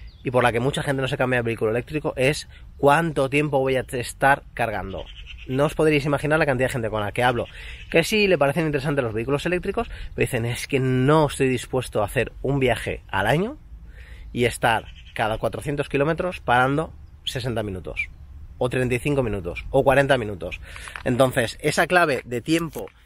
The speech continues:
de repostaje es muy, muy importante. Y otra clave muy importante es, si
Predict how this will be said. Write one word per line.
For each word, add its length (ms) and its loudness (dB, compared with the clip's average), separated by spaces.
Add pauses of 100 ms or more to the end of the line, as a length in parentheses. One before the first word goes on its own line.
(100)
de 360 -2 (580)
repostaje 960 -2 (500)
es 260 0
muy, 240 2
muy 200 -2
importante. 580 -4 (100)
Y 120 4
otra 220 4
clave 240 2
muy 140 -4
importante 600 -2
es, 400 -4 (760)
si 500 -2